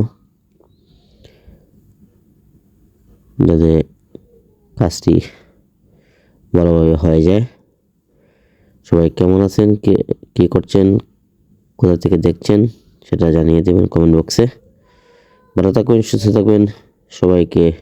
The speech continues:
শুভ সন্ধ্যা জানিয়ে আমি আমার আজকের ভিডিওটি এখানেই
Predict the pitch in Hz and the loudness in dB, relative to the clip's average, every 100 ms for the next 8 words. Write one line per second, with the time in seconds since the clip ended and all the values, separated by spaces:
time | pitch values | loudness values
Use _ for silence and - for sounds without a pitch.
0 | _ - 87 87 85 82 82 80 80 80 | _ -2 0 2 2 2 2 2 0 -2
1 | _ _ - _ _ _ _ - 80 82 | _ _ -20 _ _ _ _ -4 0 2
2 | 78 76 73 73 73 - - - - 78 | 2 0 0 0 0 -2 -4 -4 0 2
3 | 80 78 82 78 - - 80 - 82 | 2 0 -2 -4 -8 -6 -6 -2 0